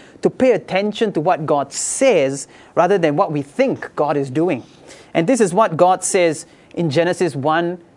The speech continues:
chapter twenty-six, sorry, chapter one, verse twenty-six, uh, as he creates man. "Let us make man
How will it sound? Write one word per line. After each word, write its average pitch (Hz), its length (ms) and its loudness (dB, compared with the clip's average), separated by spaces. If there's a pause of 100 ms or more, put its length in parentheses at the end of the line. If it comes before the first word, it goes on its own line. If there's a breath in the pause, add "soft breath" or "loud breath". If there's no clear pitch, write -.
chapter 165 260 -2
twenty-six, 139 800 -4
sorry, 143 200 0
chapter 170 220 0
one, 165 300 0
verse 160 240 0
twenty-six, 131 580 -4 (340 loud breath)
uh, 147 160 0
as 165 180 0
he 165 100 -4
creates 160 420 -2
man. 147 340 -4 (800 loud breath)
"Let 226 220 4
us 320 160 2
make 269 200 0
man 165 540 0